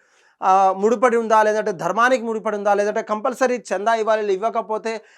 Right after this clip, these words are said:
ఆ కొబ్బరికాయలను కూడా కొట్టనీయం, ఆ ప్రాంగణంలో కూడా మిమ్మల్ని రానియం, ఆ నాలుగు కుటుంబాలతోటి మీరంతా బహిష్కరణ చేయాలి, ఎవరు మాట్లాడొద్దంటూ డప్పు చాటింపు చెప్పినటువంటి పరిస్థితి. ఇప్పుడు ఎవరన్నా వాళ్ళు నాలుగింట్ల వరకు, ఆ, కాకుండా ఎవరైనా సామూహికంగా కావచ్చు కలిస్తే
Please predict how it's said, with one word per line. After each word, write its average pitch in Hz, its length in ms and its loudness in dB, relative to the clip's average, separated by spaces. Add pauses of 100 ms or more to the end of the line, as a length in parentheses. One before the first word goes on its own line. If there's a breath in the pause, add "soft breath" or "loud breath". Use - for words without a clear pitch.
(140 loud breath)
ఆ 190 120 4
కొబ్బరికాయలను 226 580 0
కూడా 214 140 0
కొట్టనీయం, 208 460 -6
ఆ 202 80 2
ప్రాంగణంలో 254 640 -2
కూడా 240 160 0
మిమ్మల్ని 220 360 -2
రానియం, 208 320 -4 (320 soft breath)
ఆ 214 140 8
నాలుగు 233 320 4
కుటుంబాలతోటి 269 600 0
మీరంతా 233 360 0
బహిష్కరణ 226 520 -2 (100)
చేయాలి, 226 240 -2
ఎవరు 220 220 -4
మాట్లాడొద్దంటూ 202 800 -6 (280 loud breath)
డప్పు 175 280 0 (120)
చాటింపు 226 300 2
చెప్పినటువంటి 202 580 -6
పరిస్థితి. 190 300 -10
ఇప్పుడు 214 220 -6
ఎవరన్నా 220 480 0 (320 soft breath)
వాళ్ళు 202 180 2
నాలుగింట్ల 196 480 0
వరకు, 220 520 -4
ఆ, 175 100 0
కాకుండా 196 500 2
ఎవరైనా 185 260 -4
సామూహికంగా 208 720 -4
కావచ్చు 202 400 -8
కలిస్తే 214 640 -2